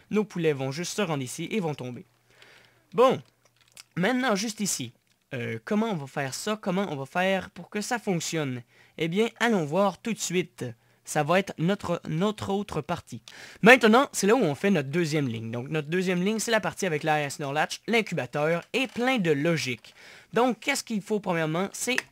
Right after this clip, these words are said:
mettre un bloc de verre juste ici. Pourquoi ? Eh bien, c'est parce que si on veut briser un bloc, donc si on veut tirer le bloc juste ici, ce qu'on va faire avec un sticky piston, donc je me place des blocs superficiels juste pour pouvoir le placer.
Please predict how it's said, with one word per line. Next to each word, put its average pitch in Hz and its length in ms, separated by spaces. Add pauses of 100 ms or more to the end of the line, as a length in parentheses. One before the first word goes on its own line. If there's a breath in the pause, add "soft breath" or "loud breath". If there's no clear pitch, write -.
(280)
mettre 208 380
un 185 140
bloc 160 220
de 147 80
verre 151 260
juste 165 240
ici. 143 300 (340 soft breath)
Pourquoi ? 233 380
Eh 165 40
bien, 165 160
c'est - 80
parce 165 180
que 196 100
si 254 200
on 226 100
veut 165 160
briser 196 400
un 170 100
bloc, 147 380
donc 143 180
si - 160
on 202 80
veut 175 240 (340)
tirer 247 380
le 175 140
bloc 143 260
juste 165 300
ici, 196 320
ce - 120
qu'on 247 140
va 160 120
faire 147 300
avec 180 240
un 139 80
sticky 131 320
piston, - 360 (560 loud breath)
donc 135 300
je 147 120
me 160 80
place 175 220
des 156 100
blocs 151 220
superficiels 165 640
juste 156 240
pour 143 100
pouvoir 131 420 (720)
le 208 180
placer. 196 460